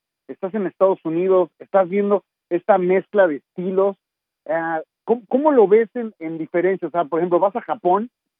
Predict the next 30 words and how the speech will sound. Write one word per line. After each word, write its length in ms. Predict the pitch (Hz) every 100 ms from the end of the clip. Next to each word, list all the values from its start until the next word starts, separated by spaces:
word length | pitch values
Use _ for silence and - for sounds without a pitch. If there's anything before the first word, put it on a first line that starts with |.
| -
y 80 | 175
en 40 |
Japón, 380 | 170 156 196 208
¿cómo 240 | 220 214
te 140 | 180 156
fue 320 | - 196 196
en, 160 | 180 -
en, 300 | 143 139 139
este, 600 | 135 _ - 143 139 127 _ _ _ _ -
en 160 | 160
Dragon 420 | 170 185 180 180 165
Gate? 320 | 180 180 175
¿Cómo 220 | 190 196
te 100 | -
va 140 | 160 170
en 100 | 170
Ring 180 | 180
of 140 | 170 151
Honor? 500 | 170 165 170 170 170 -
Eh, 180 | 135 127
perdón, 280 | 156 170 165
eh, 100 | 156
¿cómo 160 | 180 185
te 80 | 196
va 80 | 196
en 60 |
Dragon 280 | 196 190 185
Gate 240 | 180 180
allá? 260 | 170 170 190 _ _ _ _ _
Eh, 400 | 165 170 165 165